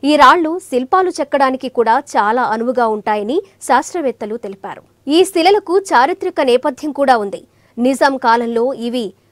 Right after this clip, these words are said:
ఆ ఊరికి రక్షణ కవచంలా పనిచేసేవట. గతంలో గ్రామంలోని రజాకార్లు వచ్చినప్పుడు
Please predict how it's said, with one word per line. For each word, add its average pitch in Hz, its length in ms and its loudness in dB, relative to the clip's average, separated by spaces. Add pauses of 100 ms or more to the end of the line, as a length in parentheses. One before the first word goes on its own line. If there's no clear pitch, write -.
(140)
ఆ 240 160 6
ఊరికి 359 400 0
రక్షణ 294 360 -2
కవచంలా 254 580 -2
పనిచేసేవట. 226 760 -4 (560)
గతంలో 320 360 4
గ్రామంలోని 254 760 0
రజాకార్లు 240 640 -4
వచ్చినప్పుడు 226 640 -6